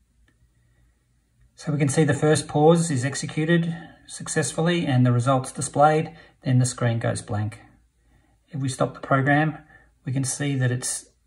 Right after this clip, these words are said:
continued to run and we can see the result. Uh, another thing to note is the overflow feature,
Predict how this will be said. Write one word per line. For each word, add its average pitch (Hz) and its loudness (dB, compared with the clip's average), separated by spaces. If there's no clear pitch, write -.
continued 135 -2
to 120 -4
run 113 0
and 127 -4
we 113 -4
can 117 -4
see - -8
the 104 -4
result. 101 -6
Uh, 143 2
another 160 2
thing 151 0
to - -4
note 151 4
is 131 0
the 123 -2
overflow 110 -2
feature, 110 -6